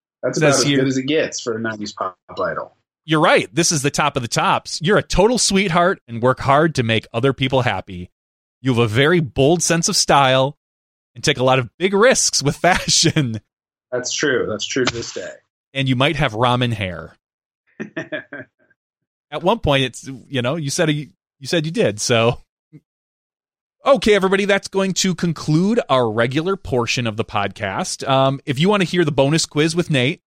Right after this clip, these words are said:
Speaker 2: you can do so by becoming a Patreon supporter of Smashbox T V.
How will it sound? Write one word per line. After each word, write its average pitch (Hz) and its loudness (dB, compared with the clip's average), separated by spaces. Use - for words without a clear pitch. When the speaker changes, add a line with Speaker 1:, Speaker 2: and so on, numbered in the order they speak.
Speaker 2:
you 131 -4
can 131 -2
do 131 2
so 143 0
by 135 2
becoming 123 -2
a 113 -2
Patreon 135 -2
supporter 107 -2
of 101 -2
Smashbox 104 -6
T 101 -8
V. 95 -8